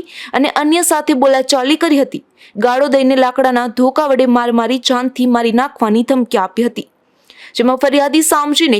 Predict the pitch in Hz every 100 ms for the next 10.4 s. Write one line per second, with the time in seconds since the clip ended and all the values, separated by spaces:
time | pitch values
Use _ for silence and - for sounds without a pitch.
0 | 208 262 254 277 262 247 254 277 277 285
1 | 302 262 254 254 254 240 247 247 247 226
2 | 254 - - - - 269 302 339 349 311
3 | 311 311 294 294 277 277 302 277 214 214
4 | 196 220 233 208 - _ _ _ 240 247
5 | 254 269 285 247 269 294 311 302 285 285
6 | 277 269 277 269 254 262 247 254 226 233
7 | 285 _ - - - 277 254 302 277 330
8 | 339 311 311 311 294 302 277 277 277 269
9 | 247 254 254 285 240 247 254 233 214 190
10 | 190 208 226 220